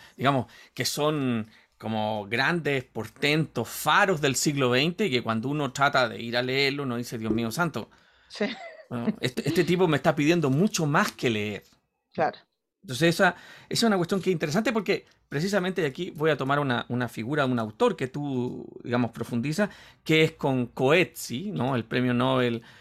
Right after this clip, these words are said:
Speaker 1: sudafricano, <clears throat> donde haces toda una relación entre cuerpo, texto, piel, ¿ya? Y que, y que es muy, es muy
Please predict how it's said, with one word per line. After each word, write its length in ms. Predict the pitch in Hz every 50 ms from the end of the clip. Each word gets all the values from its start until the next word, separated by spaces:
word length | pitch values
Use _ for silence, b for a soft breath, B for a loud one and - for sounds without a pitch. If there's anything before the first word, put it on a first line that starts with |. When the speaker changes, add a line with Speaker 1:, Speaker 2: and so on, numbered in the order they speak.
| B B
Speaker 1:
sudafricano, 800 | B - - 120 117 113 - 196 180 - 113 107 110 139 202 226 B B B B B B _ -
<clears throat> 260 | 170 226 220 - -
donde 240 | 175 185 196 175 240
haces 280 | 233 - 247 - - -
toda 140 | - 254 320
una 200 | 359 339 330 269
relación 760 | 226 214 202 180 - - - 233 202 214 233 240 247 254 B B B B B B B B
entre 720 | - 165 180 185 170 - - - 190 180 175 185 190 190 b b b b b _ _ _ _
cuerpo, 760 | - 180 196 220 220 202 190 - _ - 202 202 196 196 196 _ -
texto, 840 | - 185 196 202 190 - - - _ - 185 180 180 175 170 - _ _ -
piel, 680 | 160 151 165 175 180 185 185 180 180 180 175 185 180 b b b b b
¿ya? 300 | 139 139 151 170 196 -
Y 120 | - 170 151
que, 400 | - - 160 151 143 139 139 -
y 120 | 131 135 127
que 280 | - 151 143 143 147
es 80 | 147 135
muy, 840 | 139 139 147 151 151 147 143 139 139 139 139 135 131 131 - - - - -
es 160 | 139 131 127
muy 420 | 127 127 135 143 151 165 185 196